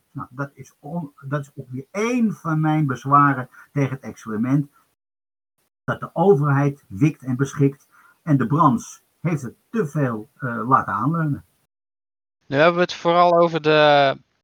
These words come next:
Speaker 2: achterkant, of eigenlijk de achterdeur van de coffeeshop. Maar juist een van jouw stokpaardjes is de sociale functie van de coffeeshop. Ik vraag me dan ook af, gezien de huidige situatie, overleeft de sociale functie van de coffeeshop de coronacrisis?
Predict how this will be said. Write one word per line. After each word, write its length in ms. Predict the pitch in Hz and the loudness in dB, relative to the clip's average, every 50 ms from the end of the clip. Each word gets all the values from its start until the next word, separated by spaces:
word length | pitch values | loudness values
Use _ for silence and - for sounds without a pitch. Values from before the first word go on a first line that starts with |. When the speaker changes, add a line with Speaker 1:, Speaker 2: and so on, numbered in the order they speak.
| _ _ _ _ _ _ _ _ | _ _ _ _ _ _ _ _
Speaker 2:
achterkant, 600 | - 160 170 - - - - - 131 120 113 - | -2 -2 -2 -2 -4 -12 -6 -4 -2 -2 -2 -4
of 80 | 120 | -2
eigenlijk 320 | 127 123 123 127 123 131 123 | 0 0 0 0 0 -2 -2
de 60 | 139 | -2
achterdeur 420 | 139 - - 135 120 131 123 123 | -2 -2 -4 -4 -2 0 0 0
van 120 | 113 120 117 | -2 -4 -10
de 100 | 117 - | -10 -8
coffeeshop. 540 | - 123 113 - 117 - - 127 131 143 - | -8 -8 -8 -8 -8 -6 -4 -4 -4 -4 -4
Maar 140 | 135 127 | -2 0
juist 280 | 127 127 131 131 - - | 2 2 2 2 0 0
een 120 | 139 139 | -2 -2
van 80 | 135 139 | 0 2
jouw 220 | 135 131 127 127 | 2 2 2 2
stokpaardjes 680 | 131 - - - 170 - - 143 131 123 127 - - 131 | 0 -2 -2 -2 -2 0 2 4 4 4 4 2 -2 -2
is 140 | 127 127 131 | -2 -2 -2
de 80 | 123 127 | -4 -4
sociale 480 | - - 139 - - - 196 180 143 | -6 -6 -6 -4 -2 0 2 2 2
functie 340 | 123 - 135 127 - - 123 | 0 -2 -6 -8 -8 -8 -10
van 120 | 120 117 113 | -10 -10 -10
de 60 | 113 - | -10 -10
coffeeshop. 420 | - 117 107 117 110 - 117 - | -10 -10 -10 -10 -10 -8 -8 -8
Ik 80 | 123 - | -10 -6
vraag 240 | - 175 175 165 | -2 0 2 2
me 60 | 156 165 | 2 0
dan 120 | 165 156 | 0 -2
ook 140 | 151 - - | -2 0 2
af, 240 | 165 160 - - - - | 2 2 0 -2 -20 -18
gezien 400 | - 117 - 135 131 143 147 143 | -18 -16 -12 -8 -8 -6 -4 -2
de 60 | 139 | 0
huidige 320 | 135 139 147 147 147 135 | 2 2 2 2 0 -4
situatie, 680 | - - 135 - - 139 143 156 147 143 - - 135 123 | -6 -8 -8 -8 -4 0 2 4 4 2 0 -2 -4 -2
overleeft 420 | 143 139 143 156 180 185 175 - | -4 -4 -2 -2 -2 -2 -2 -4
de 60 | - | -10
sociale 440 | 147 - 156 147 - - 156 151 147 | -8 -6 -6 -4 0 2 2 2 2
functie 300 | - - 151 151 - - | 0 -4 -8 -8 -8 -8
van 100 | 147 139 | -10 -10
de 80 | 139 - | -8 -6
coffeeshop 440 | - 156 139 143 139 - 143 135 | -6 -8 -8 -8 -8 -8 -8 -8
de 100 | 131 131 | -8 -10
coronacrisis? 800 | - - 160 175 190 170 123 - - 120 113 110 110 110 - - | -8 -6 -4 -4 -4 -6 -8 -8 -6 -6 -6 -6 -8 -12 -16 -20